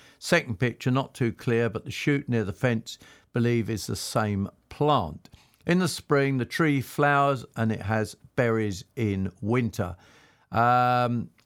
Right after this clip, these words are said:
lost her mum, sadly, and now looking after their garden. Would love to have her memory established in my own garden. Can I ask what the tree is?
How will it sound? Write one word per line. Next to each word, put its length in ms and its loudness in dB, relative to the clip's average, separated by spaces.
lost 240 -2
her 100 -2
mum, 300 -2
sadly, 360 -2
and 100 -2
now 140 0
looking 320 -2
after 300 -2
their 200 -2
garden. 500 0
Would 180 -4
love 280 0
to 120 -2
have 140 0
her 100 0
memory 380 0
established 560 -4
in 80 -2
my 240 -2
own 200 -2
garden. 340 -2
Can 180 -2
I 220 -2
ask 180 -8
what 180 -6
the 60 -12
tree 320 -4
is? 220 -12